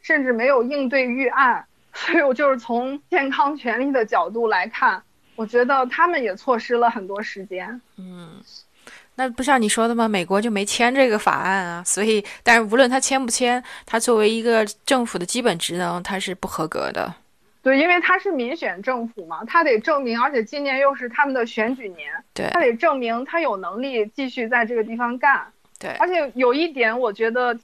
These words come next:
Speaker 1: 没有想到，呃，美国的那个检测权也是要行政来往下放的，就是C D C往下放这个检测权，
Speaker 2: 嗯。
Speaker 1: 他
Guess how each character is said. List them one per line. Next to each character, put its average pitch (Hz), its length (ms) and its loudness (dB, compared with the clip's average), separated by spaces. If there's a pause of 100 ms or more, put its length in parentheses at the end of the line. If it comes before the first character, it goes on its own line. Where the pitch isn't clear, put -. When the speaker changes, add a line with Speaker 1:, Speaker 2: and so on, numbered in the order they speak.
Speaker 1:
没 262 100 0
有 320 140 4
想 214 320 -2
到， 226 300 0 (420)
呃， 233 320 -4
美 233 240 -2
国 247 200 0
的 339 160 -4
那 311 140 -8
个 240 380 -4
检 214 180 -2
测 320 260 -2
权 214 360 -4
也 220 160 0
是 320 120 -6
要 330 140 4
行 226 320 -2
政 285 360 0
来 208 180 2
往 254 180 0
下 254 240 0
放 294 380 2
的， 143 80 -10 (480)
就 339 100 -2
是 320 60 -2
C 339 260 -4
D 320 200 -4
C 330 220 -4
往 214 180 -4
下 294 180 0 (100)
放 339 220 0
这 240 100 -4
个 208 140 -6
检 190 260 -8
测 196 200 -8
权， 170 340 -8 (100)
Speaker 2:
嗯。 208 220 -18
Speaker 1:
他 349 160 2